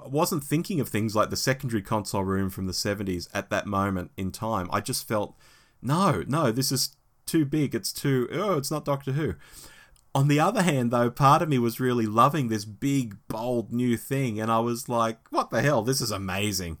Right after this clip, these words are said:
You know, it was all gothic, and I think what it gives the console room is space, you know, and it's an infinite ship. Why does the console room have to be some pokey little thing, you know, just behind the front door? Why can't the Doctor have a wing chair and some L Ps here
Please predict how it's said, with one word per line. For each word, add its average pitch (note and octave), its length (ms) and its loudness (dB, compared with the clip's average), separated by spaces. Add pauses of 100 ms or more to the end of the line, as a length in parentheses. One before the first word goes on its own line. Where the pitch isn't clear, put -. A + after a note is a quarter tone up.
You G#2+ 120 -2
know, G#2 140 0
it A2 40 -2
was A#2+ 120 -6
all G2 180 -6 (220)
gothic, A2 520 -6
and F2+ 180 -2 (640)
I C#3+ 60 0
think G#3+ 240 -2
what D#4 140 -4
it C#3+ 140 -6
gives D3 260 0
the - 100 -6
console B2+ 500 -4
room G2 280 -2
is F2 100 -4
space, - 960 -2
you C3 100 -4
know, A2+ 140 0
and G#3 100 -2
it's - 140 -6
an F3 80 -2
infinite E3+ 540 -4
ship. - 400 -6
Why D#3+ 200 -2
does D3 160 -4
the C3+ 80 -6
console C#3 420 -6
room F2+ 180 -2
have F#2+ 160 -2
to - 80 -16
be F2+ 100 -4
some F2 220 -2
pokey F#2+ 400 -2
little F2 220 -4
thing, F2 380 -8
you G#2 80 -4
know, F2+ 140 -2
just - 240 -8 (240)
behind F2+ 360 0
the - 40 -12
front F2 300 -8
door? E2+ 220 -4 (260)
Why C3+ 220 2
can't F3 340 -2
the G#2 80 -4
Doctor G2 320 -4
have G2+ 160 -2
a F#2+ 40 -2
wing G#2 280 -2
chair G2+ 320 -2
and F2+ 100 -4
some G2 140 -4
L F#2+ 160 -2
Ps G2+ 400 -4
here G2+ 400 0